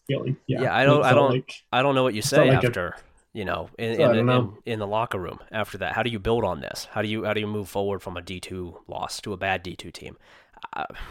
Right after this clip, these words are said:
Speaker 2: I don't
Speaker 1: Well,
Speaker 2: know.
Speaker 1: without, without many opportunities really to get right. Like,
Speaker 2: Yeah,
Speaker 1: this
Speaker 2: guess
Speaker 1: was,
Speaker 2: who's,
Speaker 1: you,
Speaker 2: yeah, guess
Speaker 1: you were
Speaker 2: who's
Speaker 1: supposed to get right. You are playing one of the best teams, <laughs> probably, I mean,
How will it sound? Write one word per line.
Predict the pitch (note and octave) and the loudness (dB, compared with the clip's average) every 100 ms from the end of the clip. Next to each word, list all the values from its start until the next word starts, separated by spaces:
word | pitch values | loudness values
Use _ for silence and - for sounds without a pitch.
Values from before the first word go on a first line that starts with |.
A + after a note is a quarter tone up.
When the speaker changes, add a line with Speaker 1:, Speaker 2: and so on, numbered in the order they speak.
| - - - | -16 -8 4
Speaker 2:
I | |
don't | F3 | 6
Speaker 1:
Well, | G3+ | 8
Speaker 2:
know. | F#3 | 8
Speaker 1:
without, | F3+ E3+ E3+ | 8 6 6
without | D#3+ D#3+ F#3 | 6 4 6
many | F3 E3 | 6 6
opportunities | D3+ D3 - E3+ D3 B2 A#2 | 4 2 2 2 2 0 0
really | B2 A#2+ A#2+ | -2 -2 -2
to | C3 | -2
get | C3 A2+ | -4 -2
right. | C3+ - | -2 -4
Like, | - | -2
Speaker 2:
Yeah, | C#3+ C#3+ | 2 4
Speaker 1:
this | |
Speaker 2:
guess | D3+ E3 | 4 4
Speaker 1:
was, | |
Speaker 2:
who's, | E3+ D3 D3 | 4 2 2
Speaker 1:
you, | D3 | 2
Speaker 2:
yeah, | |
guess | C3 C#3+ | 4 4
Speaker 1:
you | - | 4
were | D#3 | 2
Speaker 2:
who's | C3 | 2
Speaker 1:
supposed | - G3 G#3 | 0 -2 -2
to | D#3+ | -4
get | D3 E3+ | -6 -4
right. | C#3+ D#3 F#3 - - - - | -2 0 -2 -6 -16 -12 -4
You | G3 | 0
are | G3+ | 0
playing | D3+ F3+ D3+ | 0 -4 -4
one | D3+ F3 | -4 -6
of | C3+ | -6
the | E3+ | -10
best | C#3+ C#3 D3 - | -4 -2 -4 -4
teams, | E3 D#3 B2 D#3 G3 | -2 -2 0 0 0
<laughs> | F3 - | -2 -2
probably, | - A3 F#3+ | 2 4 4
I | E3+ | 2
mean, | E3+ D3 | 2 0